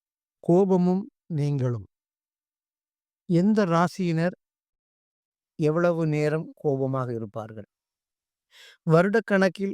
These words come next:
கோபப்படும் ராசியும் உண்டு. இந்த புவியில் பிறந்த ஒவ்வொரு உயிருக்கும் கோபப்படும் குணாதிசயமும் உண்டு.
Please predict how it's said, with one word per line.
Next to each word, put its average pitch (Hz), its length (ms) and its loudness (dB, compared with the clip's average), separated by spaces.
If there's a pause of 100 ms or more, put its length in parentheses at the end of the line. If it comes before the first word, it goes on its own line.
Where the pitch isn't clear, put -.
கோபப்படும் 170 680 0
ராசியும் 147 520 0
உண்டு. 135 260 -4 (1000)
இந்த 170 120 -2
புவியில் 190 440 2
பிறந்த 180 400 2
ஒவ்வொரு 180 440 2
உயிருக்கும் 180 520 0
கோபப்படும் 170 640 -2
குணாதிசயமும் 156 800 -2
உண்டு. 135 220 -6